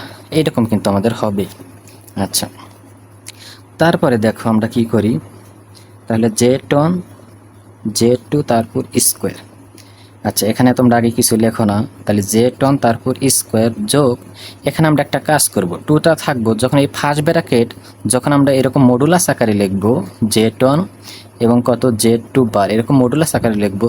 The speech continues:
তখন এই যে সমান থাকবে না, তখন এই জিনিসটা বড় হয়ে যায়। এই জিনিসটা কি হবে? বড় হবে। আচ্ছা, তারপর এটা যা আছে আমাদের কি থাকবে? তাই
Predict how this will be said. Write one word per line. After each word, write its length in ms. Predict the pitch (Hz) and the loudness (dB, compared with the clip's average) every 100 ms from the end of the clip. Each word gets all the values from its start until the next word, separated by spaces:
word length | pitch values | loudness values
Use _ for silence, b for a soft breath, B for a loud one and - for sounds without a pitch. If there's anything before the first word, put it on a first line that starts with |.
| 117 | -2
তখন 180 | 120 110 131 | -2 0 0
এই 60 | 123 | 2
যে 40 | 120 - | 0 -2
সমান 280 | 156 160 151 | 0 0 0
থাকবে 220 | 104 95 95 | -2 -2 -2
না, 40 | 92 B B B - | -4 B B B -6
তখন 180 | 113 127 131 | 0 0 2
এই 60 | 131 | 2
জিনিসটা 280 | 147 - 147 117 | 2 0 0 0
বড় 160 | 131 139 117 | 2 0 2
হয়ে 200 | 104 98 87 | 2 2 -2
যায়। 140 | 87 - | -8 -4
এই 60 | 107 | -2
জিনিসটা 260 | 110 117 - 127 | 2 2 0 0
কি 80 | 123 139 | 0 0
হবে? 180 | 139 175 131 | 2 2 2
বড় 160 | 135 131 101 | 2 2 0
হবে। 200 | 90 90 - - B B B - | -4 -8 -16 -20 B B B -4
আচ্ছা, 180 | 107 - 90 | -2 -2 -2
তারপর 220 | 110 110 120 | -2 0 -2
এটা 120 | 110 117 | 0 0
যা 100 | 104 107 113 | 2 0 0
আছে 140 | - 127 | 0 0
আমাদের 180 | 117 123 - | 0 -2 -6
কি 100 | 123 - | -8 -6
থাকবে? 240 | 131 143 214 - - - - - - - | -6 -6 -8 -12 -20 -20 -20 -20 -20 -6
তাই 180 | - 127 | 0 0